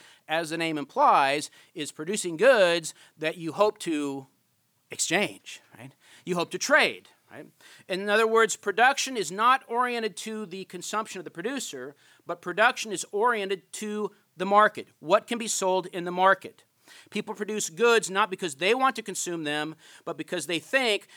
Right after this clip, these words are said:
they can trade them for other things that they want more. Now, production for exchange is production in the market division of labor.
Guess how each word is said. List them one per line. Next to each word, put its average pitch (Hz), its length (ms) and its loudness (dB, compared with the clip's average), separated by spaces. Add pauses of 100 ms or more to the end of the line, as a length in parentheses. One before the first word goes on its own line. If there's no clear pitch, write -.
(100)
they 180 100 -2
can 165 160 -8
trade 254 380 0
them 175 240 -2 (180)
for - 160 -4
other 214 180 2
things 175 360 -6
that 165 80 -12
they 165 120 -6
want 151 280 -4 (120)
more. 170 520 0 (2000)
Now, 175 360 2 (1040)
production 220 320 2
for 208 100 -4
exchange 180 840 0 (160)
is 185 180 -4
production 196 600 0 (100)
in 196 540 0 (240)
the 156 80 -12
market 175 260 -6
division 156 340 -12
of 143 80 -12
labor. 139 360 -8